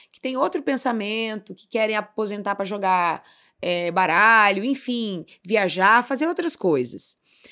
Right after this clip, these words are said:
E querem aposentar no funcionalismo público, não querem aposentar igual a minha mãe. A minha mãe, por exemplo, aposentou no funcionalismo público, mas hoje, gente, ela é empresária, ela tá cuidando do negócio do meu pai.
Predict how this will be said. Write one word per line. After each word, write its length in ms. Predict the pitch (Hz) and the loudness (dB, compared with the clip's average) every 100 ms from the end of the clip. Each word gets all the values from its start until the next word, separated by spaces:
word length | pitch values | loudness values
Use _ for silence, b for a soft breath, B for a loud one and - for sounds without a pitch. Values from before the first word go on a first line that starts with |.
| B B B _ _ - | B B B _ _ -8
E 60 | |
querem 280 | 185 240 269 | 2 4 6
aposentar 560 | 320 277 233 214 202 254 | 4 2 2 2 0 0
no 80 | |
funcionalismo 680 | 277 269 254 247 226 233 285 | -4 -4 -2 0 -2 -2 -2
público, 520 | 339 214 160 135 - 110 | -2 -2 -4 -6 -10 -10
não 200 | 139 196 | -6 -2
querem 240 | 208 220 | 2 2
aposentar 560 | 240 214 196 180 180 190 | 2 -2 -2 -2 0 0
igual 220 | 190 190 | 4 2
a 40 | |
minha 200 | 196 196 | 2 0
mãe. 360 | 190 165 143 131 _ | -2 -2 -4 -8 _
A 80 | 143 | -10
minha 160 | 165 170 | -6 -4
mãe, 160 | 170 | -4
por 160 | 160 175 | -2 -2
exemplo, 380 | 165 156 143 165 | -2 -4 -6 -6
aposentou 500 | 160 190 208 208 262 | -6 -6 -4 -2 0
no 80 | 302 | -2
funcionalismo 640 | 247 202 180 160 156 151 | -4 -4 -4 -4 -6 -8
público, 540 | 139 254 320 233 - 127 B B | -6 -2 0 0 -4 -10 B B
mas 220 | 240 254 | -2 0
hoje, 300 | 226 269 339 302 | 2 2 0 -2
gente, 320 | 240 190 185 | -2 -2 -2
ela 140 | 208 | -2
é 20 | |
empresária, 760 | 208 214 220 302 494 277 285 302 b b | -2 -2 -2 4 4 4 0 -4 b b
ela 160 | 190 | -4
tá 100 | 202 | -4
cuidando 420 | 220 226 190 190 196 | -4 -4 -2 -4 -4
do 120 | 262 | -6
negócio 600 | 302 302 285 277 302 359 _ | -4 -2 -2 -2 -8 -10 _
do 80 | 285 | -6
meu 160 | 330 | -4
pai. 280 | 381 330 269 | 0 0 0